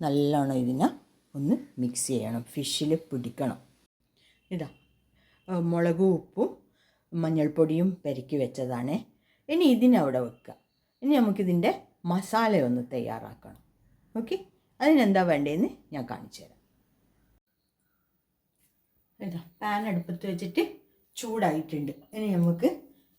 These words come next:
ഏ, വെളിച്ചെണ്ണ, ഏ, പൊള്ളിച്ചെണ്ണയല്ല, വെളിച്ചെണ്ണ തന്നെയാണ് യൂസ് ചെയ്യേണ്ടത്. അപ്പോൾ വെളിച്ചെണ്ണ നമുക്ക് പാനിലേക്ക് ഒഴിച്ചു കൊടുക്കാം. ഈ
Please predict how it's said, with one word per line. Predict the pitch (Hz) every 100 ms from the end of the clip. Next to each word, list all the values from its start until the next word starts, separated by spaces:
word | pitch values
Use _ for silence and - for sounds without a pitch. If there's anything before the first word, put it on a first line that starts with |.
| _
ഏ, | 185 180 196
വെളിച്ചെണ്ണ, | 254 254 - 170 127 - _ _ 190
ഏ, | 175 180 170 247
പൊള്ളിച്ചെണ്ണയല്ല, | 277 339 339 208 165 165 165 170 - - - _ _ _ _ _ _ 170
വെളിച്ചെണ്ണ | 180 170 - 196 196 196
തന്നെയാണ് | 185 185 170 - - 262 - _ -
യൂസ് | 160 - -
ചെയ്യേണ്ടത്. | 123 123 - _ - -
അപ്പോൾ | 330 - - - - 165
വെളിച്ചെണ്ണ | 170 151 - 143 143 135
നമുക്ക് | 135 - - - _ _ 151
പാനിലേക്ക് | 127 123 120 123 220 269 -
ഒഴിച്ചു | 131 - -
കൊടുക്കാം. | - _ - - - _ _ - _ _ _ 330 _ _ _ - 339 _ _ _ _ _ _ _ _ _ _ _ _ _
ഈ | -